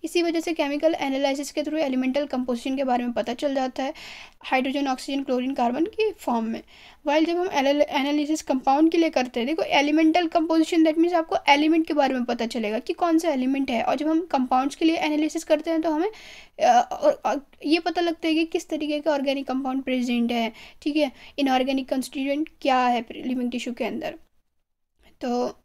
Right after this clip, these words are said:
जब हम कंपाउंड के लिए एनालिसिस करते हैं तो हमें पता चलता है कि क्या, क्या, क्या फंक्शनल ग्रुप प्रेजेंट है, जैसे एल्डिहाइड, कीटोन, एरोमेटिक कंपाउंड एटसेटरा। ब-, बायोलॉजिकल पॉइंट of view से, बायोलॉजिकल पॉइंट of view से हम, अ, अमीनो एसिड को क्लासिफाई किया जा चुका है,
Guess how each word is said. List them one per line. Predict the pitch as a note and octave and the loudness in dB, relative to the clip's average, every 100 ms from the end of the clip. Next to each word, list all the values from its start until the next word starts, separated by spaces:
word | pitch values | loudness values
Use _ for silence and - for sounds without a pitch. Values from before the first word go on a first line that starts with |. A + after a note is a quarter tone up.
| - | -6
जब | B3 | -4
हम | C4+ | -2
कंपाउंड | C#4 C4+ C#4+ C#4 | -2 0 2 2
के | D4+ | 2
लिए | D4+ D#4 | 0 0
एनालिसिस | C#4+ C#4 C#4 D4 | 0 -2 -2 -4
करते | - D4 C#4+ | -2 -2 0
हैं | D#4+ | -2
तो | |
हमें | F#4+ F#4 | -2 -2
पता | F4 E4 | -4 -4
चलता | D#4+ E4 D#4+ | -2 -2 2
है | D#4+ | 2
कि | D#4 F#4 G#4 - - - - - _ _ _ | 2 -2 -4 -6 -20 -20 -20 -20 _ _ _
क्या, | - - | -4 -2
क्या, | D#4+ - D#4 | -2 0 0
क्या | D4 E4 | 2 0
फंक्शनल | D#4 D#4 C#4+ - D4+ | 2 2 2 0 0
ग्रुप | C#4+ D4+ D4 | 0 -4 -2
प्रेजेंट | C4+ B3+ C#4 C4+ | -2 -2 -2 -2
है, | C4+ | -2
जैसे | C4 C4 C4+ | -4 -2 -2
एल्डिहाइड, | B3+ C4 C4 B3 C4 | -2 -2 -2 -2 -2
कीटोन, | C4+ B3 C4 C4 | -6 -4 -4 -4
एरोमेटिक | - B3+ B3+ B3 B3+ - | -2 0 0 -2 -6 -6
कंपाउंड | B3 B3+ C4+ - | -2 -2 -2 -6
एटसेटरा। | B3+ - G3 - G3+ - - - - | -8 -6 -6 -6 -10 -10 -18 -14 -4
ब-, | C4 C4+ D4 | -2 -2 -2
बायोलॉजिकल | C#4 C#4+ C#4+ D4+ E4 D#4+ | 0 2 2 2 -2 -4
पॉइंट | E4 D#4 D4 D4+ | -2 0 0 -2
of | D#4 | -2
view | C#4+ C4+ | -4 -4
से, | C4+ D4+ | -2 -2
बायोलॉजिकल | D4+ C4+ B3 B3+ C#4 C#4 D4 | 0 2 2 2 -2 -4 -2
पॉइंट | D4 C4+ C4+ | -2 -2 -4
of | |
view | C4+ C4+ | -4 -6
से | C4 | -4
हम, | C4+ C4 - | -4 -4 -4
अ, | - A#3+ A#3 B3 - - | 0 2 2 0 -8 -4
अमीनो | C4 C4+ D4+ | -2 0 -2
एसिड | C4+ - | -4 -8
को | - | -10
क्लासिफाई | C#4+ A#3 A#3+ B3+ B3+ B3+ | 0 0 0 -2 -2 -2
किया | C4 | -2
जा | B3+ A#3+ | 2 0
चुका | B3+ C4 A#3+ | 0 -4 -2
है, | B3 A#3 | 0 -2